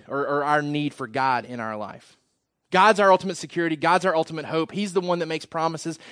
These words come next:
He's the one that fulfills promises. To begin to venture away from that perspective is to fall into the line of the Edomites, who began to live as though there was no need for God. I meant to put this, uh, quote, but I'm gonna, I'm gonna read it to you. I meant to put it up on the screen. It says,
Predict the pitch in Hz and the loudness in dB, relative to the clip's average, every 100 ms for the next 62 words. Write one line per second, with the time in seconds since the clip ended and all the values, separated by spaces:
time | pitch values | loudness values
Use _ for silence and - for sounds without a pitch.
0 | - 208 214 180 180 170 160 - 131 139 | -4 0 2 2 0 0 -2 -10 -8 -6
1 | 120 - 95 92 95 - _ _ _ _ | -6 -8 -10 -10 -16 -20 _ _ _ _
2 | _ _ _ - 165 165 196 185 139 160 | _ _ _ -8 -2 0 0 -2 0 -2
3 | 185 185 156 151 160 139 127 - 120 - | -2 -2 0 0 -2 -4 -8 -8 -14 -6
4 | 117 - 127 123 - 123 - 147 165 147 | -6 -6 -8 -8 -10 -14 -2 0 2 0
5 | 131 127 120 120 127 143 143 196 160 107 | -6 -8 -6 -4 -4 -6 -8 -8 -8 -8
6 | 95 - 147 135 127 _ _ _ 143 143 | -10 -10 -6 -4 -6 _ _ _ -4 -4
7 | 147 135 127 170 175 127 117 127 127 127 | -2 -2 2 4 4 2 -4 -6 -4 -4
8 | 123 123 123 127 123 113 107 127 135 98 | -6 -6 -6 -6 -6 -10 -8 -8 -6 -8
9 | 104 _ _ _ _ _ _ _ _ _ | -12 _ _ _ _ _ _ _ _ _
10 | _ _ _ _ _ _ _ _ _ _ | _ _ _ _ _ _ _ _ _ _
11 | _ _ _ _ _ _ _ _ _ _ | _ _ _ _ _ _ _ _ _ _
12 | _ _ _ _ _ _ _ - 160 190 | _ _ _ _ _ _ _ -8 -6 -6
13 | - 160 - 143 - - 127 - - 143 | -6 -6 -4 -6 -6 -6 -8 -6 -2 0
14 | 127 107 127 135 123 - 131 120 135 127 | -2 -4 -6 -4 -8 -8 -8 -6 -4 -4
15 | 131 123 135 - 127 120 113 110 131 127 | -6 -6 -8 -10 -8 -6 -8 -8 -8 -8
16 | 113 131 107 | -2 -2 -2